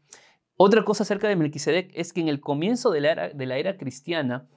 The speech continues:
existía sectas religiosas, en el tiempo de los apóstoles y un poquito más adelante, sectas con el nombre de Melquisedec. Es como que existen iglesias hoy en día que se llaman Melquisedec. Ahora, ¿cuál era la,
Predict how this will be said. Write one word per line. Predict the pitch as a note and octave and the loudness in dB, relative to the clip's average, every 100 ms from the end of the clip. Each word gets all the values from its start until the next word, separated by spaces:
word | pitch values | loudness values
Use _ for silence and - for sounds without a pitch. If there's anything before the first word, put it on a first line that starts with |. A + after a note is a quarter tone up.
| _ _ _ | _ _ _
existía | D3+ C#3+ D3+ - G3 A#3 | -2 -2 -6 -6 -2 0
sectas | - - A#3 - - C3 C3+ - | 0 -2 -4 -4 0 0 0 -6
religiosas, | - B2+ B2+ - G3+ C#3 - E3 - _ _ | -4 -2 -2 0 2 2 0 -2 -4 _ _
en | D3 | -4
el | B2+ B2 | -4 -2
tiempo | C#3+ D3 D#3+ | -2 0 0
de | D#3 | 0
los | B2+ - | -2 -4
apóstoles | B2+ E3+ D#3+ - C#3 C#3 | -4 -2 -2 -4 -6 -6
y | B2+ | -8
un | |
poquito | C3 - C#3+ B2+ | -8 -8 -4 -2
más | B2+ D3 | -2 0
adelante, | E3 F3 C3 C#3+ D#3 _ _ _ _ | 0 0 -2 -6 -10 _ _ _ _
sectas | - G#3+ G#3 A3 G#3+ - _ | 2 4 4 2 0 -2 _
con | - D#3 | -2 0
el | D3 D3 | 2 2
nombre | D#3 E3 F3+ | 0 -2 -4
de | D3 | -2
Melquisedec. | B2+ B2 - A#2+ - C#4 - _ _ _ _ _ _ _ _ _ _ - | -2 -6 -10 -8 -2 0 -2 _ _ _ _ _ _ _ _ _ _ -6
Es | C3+ | 0
como | F3 F3+ E3 | 4 4 4
que | C#3+ C3+ C3+ | 2 0 -4
existen | - C#3+ E3 D#3+ | -6 -2 0 0
iglesias | C#3+ D#3 F3+ D#3+ - | 0 2 2 -2 -4
hoy | D3+ | -4
en | D#3 | -4
día | C#3 D3+ E3+ | -2 0 0
que | C#3+ | -4
se | - B2+ | -8 -8
llaman | B2 C#3+ | -6 -6
Melquisedec. | C#3+ C3+ B2 - - F#3+ C3 - _ - - - | -8 -10 -14 -10 -2 -2 -2 -8 _ -20 -18 0
Ahora, | C3+ C#3 - | 4 4 2
¿cuál | F3 F#3+ | 2 4
era | G#3 G#3+ | 4 4
la, | F3+ C3+ B2+ | 4 2 0